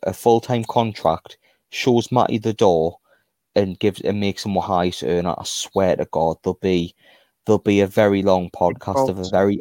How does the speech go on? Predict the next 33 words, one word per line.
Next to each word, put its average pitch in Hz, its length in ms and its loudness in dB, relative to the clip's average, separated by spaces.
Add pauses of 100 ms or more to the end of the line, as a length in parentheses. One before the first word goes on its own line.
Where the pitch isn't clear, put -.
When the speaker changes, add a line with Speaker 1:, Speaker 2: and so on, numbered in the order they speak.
Speaker 1:
angry 98 380 0
version 92 500 -2
of 82 180 -10
myself 87 540 0 (400)
going 90 260 2 (120)
on 87 380 4
and 78 160 -8
on 85 260 -4
about 87 320 -4
this, - 160 -8 (200)
about 90 360 0
this, 90 220 -6
because - 460 -6 (1120)
honestly, 117 440 2
I 95 100 4
don't 107 300 0
think, 101 300 -6 (200)
like, 107 180 0 (100)
I 76 280 -2
don't 107 220 4
mean 104 140 0
to 95 60 0
be 95 320 -2
disrespectful, - 680 -4
like, 87 200 -4
but 85 220 -2 (160)
I, - 20 2
I 67 260 0
don't 98 240 0
think 92 280 -4 (160)
Bentaleb 92 460 0
is - 220 -8
worth 87 440 0